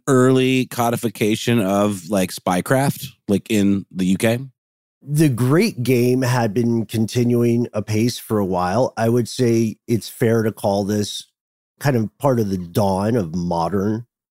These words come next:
Speaker 2: tradecraft or spycraft.
Speaker 1: Got it. That's what I
Speaker 2: Yeah.
Speaker 1: was thinking.
Speaker 2: Yeah. So they're, they're deep in stuff. They're, uh, as corporate America says, they're building the plane while they fly it. Today's story is not about the entirety of the trout memo.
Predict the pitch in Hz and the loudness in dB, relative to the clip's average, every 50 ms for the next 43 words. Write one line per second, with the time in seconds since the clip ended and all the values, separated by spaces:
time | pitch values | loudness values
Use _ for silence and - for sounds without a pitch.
0 | _ _ - - - 104 101 101 - - 123 110 110 127 127 - - 113 110 - | _ _ -6 -2 0 0 0 -2 -2 -2 0 0 0 0 -2 -4 -6 -8 -8 -4
1 | - 123 120 120 117 - 135 123 131 143 135 - - - _ _ - 123 107 104 | -2 -2 0 0 0 0 0 0 0 0 -4 -6 -12 -20 _ _ -4 -2 0 0
2 | 98 87 78 76 - - - 139 - - _ _ _ - - 110 120 120 120 113 | 0 0 -2 -4 -6 -10 -16 -20 -20 -20 _ _ _ -6 0 2 2 4 4 2
3 | 104 101 95 90 90 90 90 - - - 143 123 117 104 - - - - - - | 2 2 0 0 -2 -4 -6 -4 -2 0 2 2 2 0 -2 -8 -16 -20 -20 -20
4 | - _ - 123 139 185 180 170 - - 139 160 160 143 117 143 139 120 - 101 | -20 _ -2 2 4 4 4 4 2 0 0 0 0 2 2 0 0 0 0 -2
5 | 82 80 - - - - - - - - - 101 107 104 104 107 104 101 104 95 | -6 -6 -8 -10 -12 -14 -14 -18 -20 -6 -2 0 2 2 2 2 2 0 0 0
6 | 107 120 117 - - 170 160 - 131 131 120 123 117 120 113 - 107 - - 110 | 0 -2 -2 0 0 0 0 0 0 0 0 0 0 0 0 -2 -2 -2 0 0
7 | 104 104 95 - 95 113 110 104 104 104 85 - _ _ _ - 92 104 110 110 | 0 0 -2 -2 -2 0 0 2 0 0 -2 -6 _ _ _ -14 -10 -6 -2 0
8 | 139 135 123 117 120 104 104 104 - - 110 92 90 90 90 90 87 85 85 80 | 2 2 4 2 2 2 0 -2 -2 -2 -2 -2 0 0 -2 -2 -2 -2 -4 -6
9 | - - 95 95 90 87 82 85 82 - - - - - - _ _ _ _ - | -6 -4 -2 -2 -2 -2 -2 -4 -6 -8 -12 -18 -20 -20 -20 _ _ _ _ -4
10 | - 170 147 120 156 180 190 - - - - 180 180 180 156 120 117 107 92 - | 0 2 4 4 4 4 4 2 0 -2 0 2 2 4 4 2 2 0 -2 -6
11 | - - _ 143 143 127 - 175 185 190 185 135 151 139 135 - 131 117 117 110 | -12 -8 _ -2 0 2 2 2 2 2 2 2 2 2 2 2 2 2 2 2
12 | - 131 127 123 120 113 101 107 104 92 87 101 92 - 135 131 123 120 - 107 | 2 2 2 2 2 2 2 0 0 -2 -2 -4 -2 0 2 2 2 2 0 -2
13 | 101 87 87 76 69 64 | -4 -4 -4 -6 -10 -12